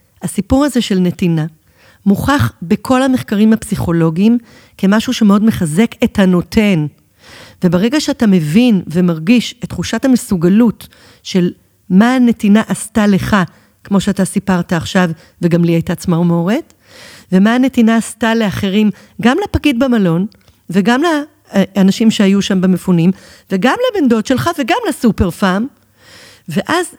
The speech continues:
ה-, הדברים האלה זזים ומשפיעים, והאקוסיסטם מביא את זה באדוות, ואדוות ואדוות. והדבר השלישי, אני מכירה מסביבי אנשים שסביב הנתינה הכאילו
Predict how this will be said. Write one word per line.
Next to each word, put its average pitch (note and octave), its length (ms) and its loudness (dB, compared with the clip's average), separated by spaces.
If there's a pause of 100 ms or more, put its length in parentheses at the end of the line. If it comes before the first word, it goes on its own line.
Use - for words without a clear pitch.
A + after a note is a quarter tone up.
(100)
ה-, G3 40 -2 (420)
הדברים A3 380 0
האלה C#4+ 160 2
זזים G3+ 360 -2
ומשפיעים, A#3+ 640 -2
והאקוסיסטם G#3+ 1080 -2
מביא F#3+ 260 2
את F#3+ 80 0
זה F#3 80 0
באדוות, F3+ 720 -2 (340)
ואדוות F#3 720 -4
ואדוות. D#3+ 640 -8 (520)
והדבר E3+ 440 -2
השלישי, C#4+ 540 -6 (880)
אני F#3 100 4
מכירה G#3+ 340 2
מסביבי G#3+ 440 -2
אנשים B3+ 460 -4 (420)
שסביב A3+ 420 0
הנתינה A3 540 0
הכאילו C4 680 -2